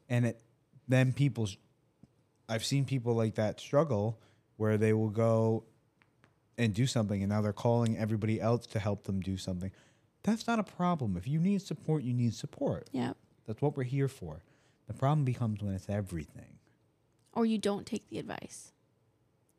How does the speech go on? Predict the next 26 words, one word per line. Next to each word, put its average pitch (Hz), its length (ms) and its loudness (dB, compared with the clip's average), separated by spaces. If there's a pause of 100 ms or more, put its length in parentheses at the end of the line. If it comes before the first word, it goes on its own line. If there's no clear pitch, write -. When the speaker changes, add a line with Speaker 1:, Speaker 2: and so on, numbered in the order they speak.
(360)
Speaker 2:
You 214 100 -2
don't 190 300 0
do 220 140 0
it. 208 140 -2 (160)
Like, 233 120 2 (180)
we 254 160 2
can - 200 -2
Speaker 1:
See, 180 160 8
I, 160 200 6 (100)
Speaker 2:
help, 247 480 4
Speaker 1:
I 147 120 4
have 165 80 8
Speaker 2:
but 151 80 4
Speaker 1:
a - 40 0
Speaker 2:
you 131 40 0
Speaker 1:
different 117 220 4
Speaker 2:
ha- 107 80 0
Speaker 1:
opinion 90 300 -4
on 82 180 -10
that. 82 180 -20 (500)
Speaker 2:
I 294 40 4
think 320 160 2
you 359 80 0
can 254 140 -4
help - 320 -4
someone, 269 580 0